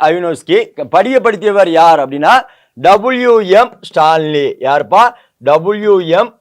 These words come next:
ஸ்டான்லி அப்படின்றவர் தான் படியப்படுத்தியிருப்பாரு. எதுல அப்படின்னா, டி எம் வி வைரஸ்ல. எதுலப்பா?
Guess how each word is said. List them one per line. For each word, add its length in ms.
ஸ்டான்லி 600
அப்படின்றவர் 500
தான் 280
படியப்படுத்தியிருப்பாரு. 960
எதுல 440
அப்படின்னா, 340
டி 220
எம் 260
வி 120
வைரஸ்ல. 480
எதுலப்பா? 400